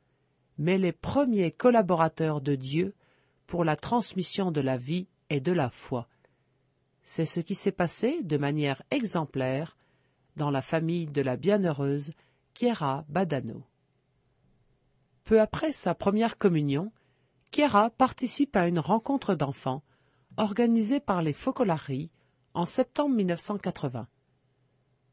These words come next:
Ce mouvement, appelé aussi Œuvre de Marie, a été fondé en mille neuf cent quarante-quatre par Chiara Lubich, mille neuf cent vingt, deux mille huit,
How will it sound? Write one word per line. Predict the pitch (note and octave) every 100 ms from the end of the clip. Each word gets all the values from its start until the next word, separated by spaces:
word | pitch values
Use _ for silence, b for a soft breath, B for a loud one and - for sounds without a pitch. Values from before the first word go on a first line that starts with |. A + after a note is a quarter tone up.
| _
Ce | - E3
mouvement, | D3+ F#3 E3+ G#3+ C4+ b b b b
appelé | D#3+ D#3+ G3+ G3+ F#3+
aussi | - A#3+ - A3 - -
Œuvre | G#3 E3 C3+ C3+
de | B2+
Marie, | C3 D3 D#3 E3+ - _ _ _ _ _
a | F3+
été | B3 - B3
fondé | - C4 A3+ E3
en | C3+ B2+
mille | G#3+
neuf | B3+ A3
cent | A3 G3
quarante-quatre | F3+ D3 C#3 C3+ C3+ - _ _ -
par | D3 -
Chiara | B3+ A#3 G#3+
Lubich, | F#3+ G#3 A#3+ F3 D3+ - - _ _ _ _ _ _ -
mille | D3
neuf | D3+ C#3+
cent | - C#3
vingt, | C#3 D#3+ C#3+ _ -
deux | B2+
mille | B2 B2+ D3
huit, | A#3 C4+ -